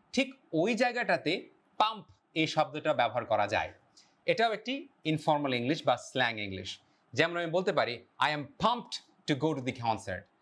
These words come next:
I am pumped মানে আমি কনসার্টে যাওয়ার জন্য ভীষণ এক্সাইটেড হয়ে আছি।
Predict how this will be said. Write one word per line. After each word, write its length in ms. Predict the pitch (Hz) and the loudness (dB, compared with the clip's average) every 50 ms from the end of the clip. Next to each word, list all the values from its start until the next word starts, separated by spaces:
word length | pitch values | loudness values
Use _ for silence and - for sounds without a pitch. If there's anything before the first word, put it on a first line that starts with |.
| _ _ - | _ _ 2
I 140 | 143 160 170 | 2 2 2
am 60 | 160 135 - - | -2 -6 -2 0
pumped 360 | 185 160 117 95 - - - 120 | 0 0 0 -4 -12 -16 -6 -2
মানে 160 | 131 135 135 | 0 2 2
আমি 360 | 135 147 175 208 214 190 - _ _ _ _ _ _ _ _ _ - | 2 2 0 -4 -8 -10 -12 _ _ _ _ _ _ _ _ _ 0
কনসার্টে 380 | 131 147 147 139 160 175 170 | 0 2 2 0 0 0 2
যাওয়ার 300 | 143 143 135 139 143 139 | 4 4 4 4 2 0
জন্য 200 | 143 156 165 151 | -2 -4 -4 -4
ভীষণ 420 | 123 101 135 135 - 180 180 170 147 | -4 -6 -6 -4 -2 0 0 0 0
এক্সাইটেড 420 | 131 - - 139 139 135 131 123 | -2 0 0 0 0 0 -2 -2
হয়ে 140 | 120 113 98 | 0 2 2
আছি। 260 | 92 90 - 92 | 0 -2 -6 -12